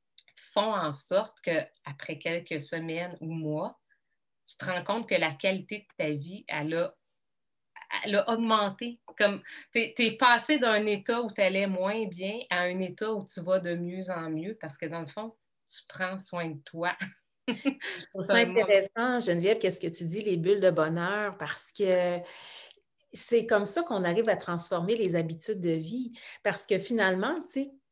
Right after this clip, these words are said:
Speaker 2: quand on a des habitudes qui sont, mettons, moins saines, tu sais, comme par exemple, je vais donner un qui, qui, qui est quand même assez commun, manger du sucre, OK ?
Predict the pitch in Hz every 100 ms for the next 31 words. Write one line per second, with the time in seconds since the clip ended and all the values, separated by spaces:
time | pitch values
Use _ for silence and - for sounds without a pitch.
0 | - 277 339 220 196 196 185 175 165 170
1 | 262 262 - - 175 170 160 190 196 175
2 | 170 165 - 185 214 349 180 165 - _
3 | _ _ _ - _ _ - 220 208 190
4 | 190 180 175 180 175 170 170 175 185 190
5 | 202 196 175 - 175 175 - - 185 175
6 | 190 180 170 202 202 175 180 185 180 175
7 | 185 165 - 180 117 - - 165 160